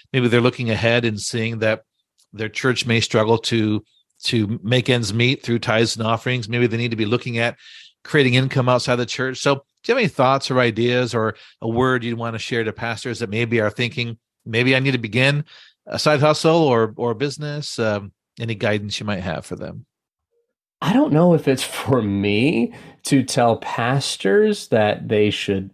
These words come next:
Speaker 2: pray. Uh, I, I'm assuming, you know, but I, I don't want to assume. Uh, but I, I know myself, you know, w-, anytime you are kind of staring at a complicated,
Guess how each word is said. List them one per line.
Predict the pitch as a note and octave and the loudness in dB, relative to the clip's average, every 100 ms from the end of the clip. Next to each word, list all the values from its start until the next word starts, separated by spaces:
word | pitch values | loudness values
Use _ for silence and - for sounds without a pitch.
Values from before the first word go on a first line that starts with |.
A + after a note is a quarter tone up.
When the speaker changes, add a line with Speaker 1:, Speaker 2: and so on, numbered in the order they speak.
| - | -18
Speaker 2:
pray. | - A#2+ A2 E2 C2 - - _ _ _ _ _ - | -6 -2 -2 -4 -8 -12 -16 _ _ _ _ _ -4
Uh, | |
I, | A2 A2+ A#2+ | -2 0 0
I'm | B2+ B2+ | 0 0
assuming, | A#2+ - E3 D#3+ C#3+ A#2+ A2+ G#2+ G2+ - B3+ | -2 -2 2 2 2 2 0 -2 -4 -10 -4
you | A#2+ | -2
know, | G#2+ G2+ G#2 | 0 -2 -2
but | B2+ | 0
I, | C3 C#3+ | 2 4
I | D3+ | 4
don't | D#3+ | 4
want | E3 | 4
to | D#3+ | 4
assume. | D3 C#3+ E3+ E3 G#2 F2+ F#2 - - - | 2 0 0 0 0 -4 -8 -16 -20 -8
Uh, | B2 A#2 | 0 0
but | A2+ B2+ A#2+ - A2 | 2 2 2 0 0
I, | A#2+ - - - _ - | 0 -2 -12 -20 _ -4
I | A#2+ | 2
know | C#3+ A2+ F#2 F#2+ G#2 B2 - | 2 2 0 -4 -6 -8 -6
myself, | A2+ G#2 G2+ B2 B2+ A2 G2 - | -2 -2 0 2 2 2 0 -4
you | - G#2+ | -4 -2
know, | F#2+ | -4
w-, | F#2 A#2 - | -4 -6 -4
anytime | - B2 C3 C3 B2 A#2 A2+ | 0 2 2 2 2 2 2
you | G#2+ G#2 G#2+ G#2+ | 0 0 2 2
are | G2+ G2 G2 G2 - | 2 2 2 0 -4
kind | A#2 G2+ | -4 -4
of | F2+ - - _ - | -6 -12 -20 _ -14
staring | - - - A2 B2+ C3+ | -10 -10 0 2 4 4
at | A2+ G#2+ | 2 -2
a | F#2+ | -4
complicated, | - G#2+ A2+ A#2 A#2+ - G#2+ G#2+ G#2+ G#2 F#2+ | -6 -2 -2 0 -4 0 0 2 2 2 -2